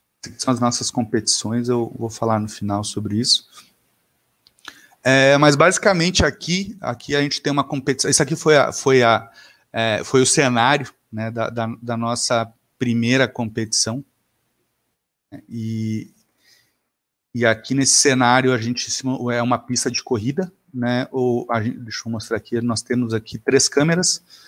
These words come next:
né? Essas, a primeira câmera na esquerda é um, é uma câmera de profundidade, a, a do meio é uma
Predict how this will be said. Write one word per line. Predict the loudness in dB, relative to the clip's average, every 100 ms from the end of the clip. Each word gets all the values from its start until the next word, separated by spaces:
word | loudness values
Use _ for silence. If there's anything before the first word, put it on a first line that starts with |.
| -20 _ -4
né? | 0
Essas, | 2 0 0 0
a | 0
primeira | 4 6 6 6
câmera | 4 4 4 4 2 0 -2
na | 0
esquerda | 0 0 2 2 2 2 4
é | 4 2
um, | 0 -4 -6
é | -4
uma | -4
câmera | -4 -2 -2
de | -4
profundidade, | -10 -6 -4 -2 2 4 4 2 0
a, | 2
a | -2
do | -2 -2
meio | 0 2 2
é |
uma | 0 -2